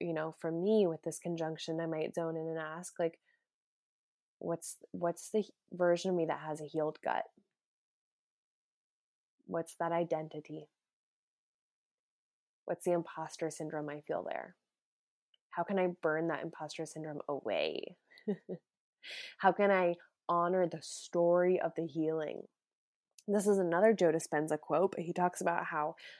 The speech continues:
you know, reaching a goal isn't about the goal. If you wanna make a million dollars, it is not about making a million dollars.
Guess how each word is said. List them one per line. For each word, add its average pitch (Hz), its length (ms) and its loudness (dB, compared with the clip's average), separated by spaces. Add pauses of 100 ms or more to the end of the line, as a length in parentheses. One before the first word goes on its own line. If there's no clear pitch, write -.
(100)
you 185 80 2
know, 160 120 4
reaching 214 460 4
a 226 100 6
goal 180 320 10
isn't 170 180 2
about 156 320 0
the 170 80 -2
goal. - 260 0 (800)
If - 20 -2
you 240 60 8
wanna 262 160 8
make 196 160 4
a 175 40 0
million 170 440 4
dollars, 156 380 0
it 170 100 2
is 196 140 2
not 156 280 -2
about 147 440 -2 (120)
making 165 340 0
a 151 40 -2
million 151 380 -4
dollars. 175 500 2